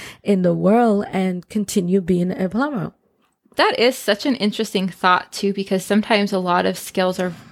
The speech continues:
Speaker 2: very specific and you have to be in a specific area to get a good job. And so I would love to hear now, like, when it comes down to the day-to-day stuff that you do as a plumber, what does your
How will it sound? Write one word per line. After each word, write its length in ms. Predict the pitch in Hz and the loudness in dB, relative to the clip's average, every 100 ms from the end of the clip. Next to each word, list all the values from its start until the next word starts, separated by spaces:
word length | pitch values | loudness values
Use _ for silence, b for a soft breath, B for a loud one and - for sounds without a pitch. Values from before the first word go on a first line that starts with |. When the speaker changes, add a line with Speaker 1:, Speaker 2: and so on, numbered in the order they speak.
| - | -4
Speaker 2:
very 320 | 185 180 180 | 2 2 2
specific 840 | 185 - - - 170 269 302 - | -2 -6 -6 -2 -2 0 0 0
and 240 | 202 175 180 B B B | 0 0 0 B B B
you 80 | 185 | -2
have 120 | 185 | 0
to 120 | 190 | -2
be 120 | 185 180 | -2 -2
in 80 | |
a 60 | 175 | -2
specific 640 | - 185 - 185 - 190 - | -4 -6 -4 -4 -2 -4 -2
area 580 | 185 180 180 165 170 - _ - | 0 2 2 2 2 -2 _ -10
to 340 | - 190 185 | 0 0 0
get 200 | 165 170 | -2 -2
a 80 | 165 | -2
good 200 | - - | -6 -8
job. 440 | - 262 247 254 - | 0 0 2 -2 -2
And 180 | 240 240 | 0 0
so 220 | 269 254 | 2 2
I 140 | 226 330 | 4 2
would 240 | 466 - | 2 2
love 160 | 240 240 | 0 2
to 100 | 262 | 2
hear 200 | 240 220 | 2 2
now, 320 | 196 185 220 | 2 2 2
like, 340 | 190 180 - _ _ _ _ _ - | 0 -2 -4 _ _ _ _ _ -4
when 180 | 240 285 | 0 0
it 140 | - | 0
comes 300 | 254 247 233 | 2 2 2
down 200 | 226 202 | 0 -2
to 120 | 202 | -4
the 120 | 175 160 | -6 -6
day-to-day 600 | - 190 196 185 180 175 | 0 2 2 2 0 -2
stuff 480 | - - - - - | -4 -6 -6 -10 -2
that 160 | 196 196 | 0 0
you 200 | 214 240 | 0 0
do 200 | 220 202 | 0 0
as 200 | 185 180 | 0 -4
a 40 | |
plumber, 580 | - 185 175 95 101 196 B B B B 180 | -4 -2 -2 -2 -6 -8 B B B B -18
what 360 | 190 226 320 - | -2 0 0 0
does 240 | 247 220 226 | -2 0 0
your 340 | 220 208 | 2 2